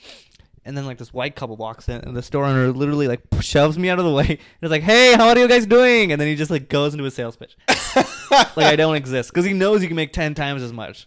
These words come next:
Speaker 2: Oh, yeah, for sure.
Speaker 1: Right? 'Cause those, those guys are, con-, they're dumb and they're converting shit in dollars.
Speaker 2: Yeah.
Speaker 1: Like, "Oh, it's only eighty cents." Which to them,
Speaker 2: Mm.
Speaker 1: to be fair, not, not that much.
Speaker 2: Yeah,
Speaker 1: Right?
Speaker 2: yeah, for
Speaker 1: But
Speaker 2: sure.
Speaker 1: I haggle just to, like, make the guy work for it.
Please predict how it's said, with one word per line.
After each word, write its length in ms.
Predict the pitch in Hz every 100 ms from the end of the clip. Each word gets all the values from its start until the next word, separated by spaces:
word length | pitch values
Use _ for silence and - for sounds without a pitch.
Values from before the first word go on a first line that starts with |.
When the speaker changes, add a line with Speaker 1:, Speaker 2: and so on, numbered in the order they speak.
| _ 151
Speaker 2:
Oh, 120 | 139
yeah, 180 | 107 85
for 120 | 110
sure. 160 | 104 147
Speaker 1:
Right? 280 | 143 175
'Cause 100 | 175
those, 160 | 170 165
those 180 | 170 180
guys 180 | 208 180
are, 60 | 165
con-, 280 | 165 143 147
they're 100 | 151
dumb 240 | 151 165
and 80 | 139
they're 80 | 135
converting 400 | 143 135 139 139
shit 180 | 131
in 80 | 123
dollars. 460 | 113 117 165 196 - _ -
Speaker 2:
Yeah. 120 | 208
Speaker 1:
Like, 100 | -
"Oh, 180 | 440 392
it's 80 | 233
only 260 | 233 202
eighty 180 | 180 202
cents." 440 | 190 202 120 - _ _ _ _ _ _ _ _ _
Which 120 | -
to 80 | 113
them, 160 | 269 202
Speaker 2:
Mm. 140 | 147
Speaker 1:
to 100 | -
be 40 | 202
fair, 180 | 165
not, 280 | 143 143 -
not 160 | 139 120
that 160 | 113 -
much. 300 | - - _ _
Speaker 2:
Yeah, 80 | -
Speaker 1:
Right? 140 | 156
Speaker 2:
yeah, 60 | 165
for 60 | - _ -
Speaker 1:
But 140 | 156 110
Speaker 2:
sure. 120 | - _ _
Speaker 1:
I 140 | 175 220
haggle 340 | 190 170 143
just 320 | 139 147 - -
to, 120 | 127
like, 160 | 117
make 320 | 123 127 120 131
the 80 |
guy 160 | 117 113
work 260 | 107 127 _
for 220 | 170
it. 100 | 180